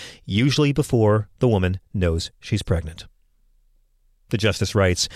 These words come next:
"Even before birth, all human beings bear the image of God, and their lives cannot be destroyed without effacing his glory."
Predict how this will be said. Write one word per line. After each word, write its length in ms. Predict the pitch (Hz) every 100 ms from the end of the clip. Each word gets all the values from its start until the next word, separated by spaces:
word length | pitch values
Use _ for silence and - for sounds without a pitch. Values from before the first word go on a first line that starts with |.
| - - -
"Even 240 | 170 165
before 320 | 147 - 135
birth, 380 | 110 123 98 98
all 140 | 110 120
human 280 | 127 120
beings 260 | 104 110 92
bear 200 | 107 101
the 120 | 101
image 160 | 98 95
of 160 | 90
God, 380 | 107 95 90 85
and 100 | 87
their 120 | 87
lives 320 | 95 101 107 -
cannot 320 | 131 131 120
be 100 | 110
destroyed 420 | 107 - 113 104
without 200 | 90 87
effacing 420 | - 101 101 104
his 160 | 98 92
glory." 480 | 92 92 85 78